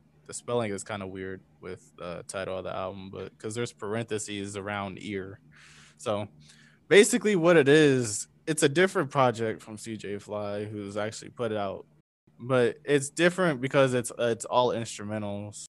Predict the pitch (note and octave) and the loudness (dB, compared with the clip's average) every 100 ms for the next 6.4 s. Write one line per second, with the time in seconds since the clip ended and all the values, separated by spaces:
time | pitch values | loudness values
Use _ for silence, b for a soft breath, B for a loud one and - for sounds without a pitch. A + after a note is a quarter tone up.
0 | _ _ A#2 A2+ A2+ A2 G#2+ - F#2+ G2 | _ _ -8 0 0 0 -4 -8 -10 -10
1 | F#2+ G#2+ G2 G2 G#2 G#2 - G2+ G2+ G#2 | -8 -10 -10 -10 -8 -8 -8 -10 -10 -10
2 | G2+ G2 - G#2 G#2 G2+ G2+ G2+ G2 - | -10 -10 -8 -8 -8 -8 -10 -12 -12 -16
3 | b b b b b b _ G#2+ A#2+ A2+ | b b b b b b _ -8 0 2
4 | G#2+ - _ _ _ C3+ B2+ B2+ B2 A#2+ | 0 -4 _ _ _ 0 0 2 2 2
5 | A#2 A2+ G#2+ F#2 - G#2+ G#2+ G#2+ G2+ - | 0 -4 -6 -8 -10 -10 -8 -10 -10 -10
6 | F2+ E2+ - - | -10 -10 -10 -12